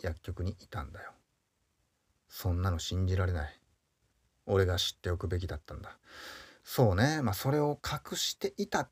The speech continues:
ていうのが、まあ、だからこれで、でも、トーマスも心当たりはあるでしょ。ハンナさんが話をしても、上の空だったり、上の空だっ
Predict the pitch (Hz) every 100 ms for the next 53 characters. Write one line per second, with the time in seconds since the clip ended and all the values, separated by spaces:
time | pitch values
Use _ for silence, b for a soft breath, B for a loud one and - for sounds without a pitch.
0 | - 104 92 107 107 98 98 87 - -
1 | 139 156 110 71 - 113 104 92 82 -
2 | - _ _ _ _ _ - _ _ _
3 | _ _ - 165 123 - 92 - 107 123
4 | 120 131 - - - 95 104 - - 87
5 | 92 _ _ _ _ _ _ _ _ _
6 | _ _ - 110 92 87 - - 127 110
7 | - 90 82 82 - 78 82 80 117 -
8 | _ 123 104 98 95 90 78 76 - -
9 | - 76 _ _ 107 101 95 92 - -
10 | - - _ _ _ _ 104 98